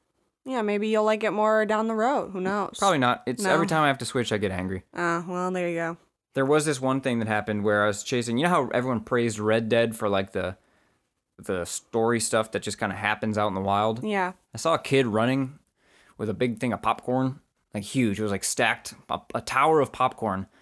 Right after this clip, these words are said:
Speaker 2: He was running, and then he tripped. Well, I followed him first, 'cause he just, he just ran by me. No, like, you know,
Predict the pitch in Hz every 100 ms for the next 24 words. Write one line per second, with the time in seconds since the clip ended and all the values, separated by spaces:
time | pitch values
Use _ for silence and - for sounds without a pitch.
0 | _ _ 120 110 107 135 127 107 110 104
1 | - - 143 - - _ _ 123 135 165
2 | 156 117 98 87 - 95 - 107 123 127
3 | 131 151 120 135 123 110 95 76 113 -
4 | 107 107 101 92 - _ _ _ _ 113
5 | 82